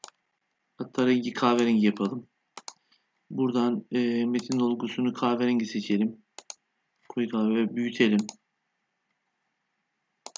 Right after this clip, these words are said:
Tam şu araya gelecek şekilde. Aynı şekilde şuraya da bir tane ekleyelim. Ekle deyip metin kutusuna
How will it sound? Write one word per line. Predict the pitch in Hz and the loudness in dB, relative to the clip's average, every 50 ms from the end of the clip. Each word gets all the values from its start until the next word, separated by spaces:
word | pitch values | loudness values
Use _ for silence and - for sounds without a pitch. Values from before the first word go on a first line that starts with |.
| - - - - _ - - - - _ _ _ _ _ _ _ _ _ - - - _ - - - _ _ _ _ _ _ _ _ _ _ _ _ _ _ _ _ _ _ _ _ - - _ _ _ | -20 -20 -20 -20 _ -20 -20 -20 -20 _ _ _ _ _ _ _ _ _ -20 -20 -20 _ -20 -20 -20 _ _ _ _ _ _ _ _ _ _ _ _ _ _ _ _ _ _ _ _ -20 -20 _ _ _
Tam | - 131 127 127 123 | -6 -4 -4 -4 -4
şu | - 131 123 | -2 -2 0
araya | 120 120 120 | 2 2 2
gelecek | 113 120 117 110 110 123 117 113 - | 2 2 0 0 2 0 -2 -2 -2
şekilde. | 110 107 - 104 101 101 107 113 113 - _ _ _ _ _ _ _ _ _ _ - - _ _ _ _ _ _ _ _ _ _ _ _ _ _ _ - - - _ _ _ _ _ _ _ _ _ - - _ _ _ _ _ - _ _ - | -4 -4 -2 -2 -2 0 -2 -2 -4 -8 _ _ _ _ _ _ _ _ _ _ -20 -20 _ _ _ _ _ _ _ _ _ _ _ _ _ _ _ -20 -20 -20 _ _ _ _ _ _ _ _ _ -20 -20 _ _ _ _ _ -20 _ _ -4
Aynı | - 135 139 135 127 | 0 2 2 2 0
şekilde | 123 - 131 131 123 131 | -2 -4 -4 -2 -2 -2
şuraya | - - 143 143 135 | 0 4 4 6 6
da | 131 123 | 6 6
bir | 107 | 4
tane | - 123 110 107 | 4 4 4 4
ekleyelim. | 104 104 110 107 107 113 120 110 - _ _ _ _ _ _ _ _ _ _ - - - - _ _ _ - | 4 4 2 0 0 0 0 -4 -8 _ _ _ _ _ _ _ _ _ _ -20 -20 -20 -20 _ _ _ -2
Ekle | 151 135 123 127 135 139 131 123 | 0 0 0 0 0 0 0 0
deyip | 120 117 113 123 117 - - - - _ _ _ _ _ - - - - _ - | 0 0 -2 -2 -2 -6 -14 -20 -20 _ _ _ _ _ -20 -18 -18 -14 _ -6
metin | 127 107 - - 127 | -6 -4 -4 -4 -6
kutusuna | 117 - - - - 120 113 113 120 | -6 -6 -10 -8 -2 0 2 2 0